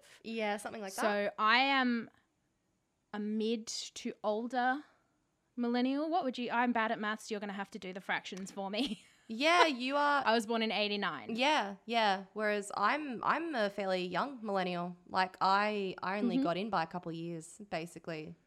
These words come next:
Speaker 1: So I think that might be why a lot of the Gen Z stuff, I'm like, "Oh, I actually identify with that a bit more." Um,
Speaker 2: I identify a lot with the Gen Z stuff as well, but I think that's also trauma-based, as in, like, I feel a lot younger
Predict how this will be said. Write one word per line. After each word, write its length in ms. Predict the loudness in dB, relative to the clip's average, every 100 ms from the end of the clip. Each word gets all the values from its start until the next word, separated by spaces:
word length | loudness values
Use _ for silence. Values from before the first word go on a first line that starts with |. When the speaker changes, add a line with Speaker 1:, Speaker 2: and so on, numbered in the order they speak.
| _
Speaker 1:
So 280 | -4 2 4
I 80 | 4
think 220 | 2 2
that 120 | 2 4
might 160 | 4
be 100 | 2
why 440 | 0 2 2 0 -2
a 80 | -2
lot 140 | -2
of 80 | -4
the 60 | -4
Gen 240 | -6 -6
Z 160 | -8 -8
stuff, 220 | -8 -6
I'm 100 | -4
like, 140 | -4 0
"Oh, 120 | 2
I 120 | 2 0
actually 240 | -4 -6
identify 400 | -4 -4 -2 -2
with 120 | -2
that 220 | 0 0 -2
a 60 | -10
bit 180 | -8
more." 300 | -6 -4 -6 -8 _ _ _ -20 -20 -8 2
Um, 380 | 4 4 -2 -10 _ 6
Speaker 2:
I 300 | 8 8 8 6
identify 460 | 2 2 6 6
a 80 | 6
lot 180 | 4 2
with 120 | 0
the 60 | -4
Gen 280 | -4 -4 -4
Z 200 | -4 -2
stuff 280 | -2 -4
as 140 | -4 -2
well, 160 | 0
but 100 | 2
I 100 | -2
think 220 | 0 -2 0
that's 240 | -2 0
also 300 | -4 -4 -8
trauma-based, 800 | -6 -8 -8 -2 -2 -2 -6 -8
as 220 | -6 -6
in, 340 | -6 -6 -8 -6
like, 200 | -8 -4
I 140 | -2 -2
feel 460 | -4 -10 -6 -4
a 20 | 0
lot 220 | -2 -2
younger 540 | -8 -6 -6 -4 -6